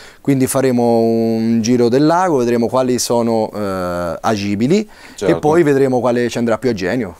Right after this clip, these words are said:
Speaker 2: Sei tu e Michele?
Speaker 1: Eh, Michele, siamo
Speaker 2: No,
Speaker 1: io e
Speaker 2: siete
Speaker 1: Michele, insomma.
Speaker 2: voi due, la
Speaker 1: Sì.
Speaker 2: coppia che spacca.
Speaker 1: <laughs> Speriamo.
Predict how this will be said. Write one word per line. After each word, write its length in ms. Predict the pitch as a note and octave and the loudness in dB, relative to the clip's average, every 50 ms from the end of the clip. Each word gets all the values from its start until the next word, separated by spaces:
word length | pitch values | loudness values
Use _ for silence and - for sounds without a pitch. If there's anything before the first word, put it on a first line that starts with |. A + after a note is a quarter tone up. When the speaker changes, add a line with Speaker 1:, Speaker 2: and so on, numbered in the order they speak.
| _ | _
Speaker 2:
Sei 320 | - - G2+ G2 F#2+ F#2 - | -10 -6 -2 -2 -2 -2 -4
tu 240 | - A#2+ A#2+ A2+ | -4 -4 -2 0
e 280 | G2+ G2+ A2 B2 C3 A#2 | 2 2 2 2 0 -2
Michele? 320 | B2 - - B2 B2+ B2 B2 | -4 -2 0 2 2 2 2
Speaker 1:
Eh, 60 | C3 | 2
Michele, 400 | D#3 E3 C3+ - A#2 A2+ B2+ D3+ | 0 -2 -2 -2 -2 -2 -2 -2
siamo 220 | - - D3+ D3 C#3+ | -2 -2 -2 0 0
Speaker 2:
No, 60 | C#3 | 0
Speaker 1:
io 40 | C3+ | 2
e 20 | C3+ | 2
Speaker 2:
siete 140 | C#3 C3+ C3 | 2 2 2
Speaker 1:
Michele, 220 | B2 - F2 - | 0 0 -2 -2
insomma. 200 | E2 D#2+ E2 - | -2 -2 -4 -4
Speaker 2:
voi 120 | D#2 E2 E2 | -4 -6 -6
due, 180 | D#2+ F2+ G2+ F2 | -6 -6 -4 -4
la 140 | D#2+ D#2 D2 | -6 -6 -6
Speaker 1:
Sì. 200 | - - C3+ - - - - | -4 -2 -4 -4 -4 -10 -12
Speaker 2:
coppia 240 | - D#2+ - - - | -10 -10 -10 -10 -12
che 80 | - | -14
spacca. 460 | - - - A2+ - - - - - - | -12 -8 -4 -4 -4 -2 -2 -4 -2 -2
Speaker 1:
<laughs> 640 | - - - - - - - - - - - - - | -4 -4 -4 -6 -8 -10 -10 -12 -10 -10 -10 -10 -12
Speriamo. 420 | - - - C3+ D3 D#3+ C3 A2 | -8 -4 -2 0 0 0 0 -2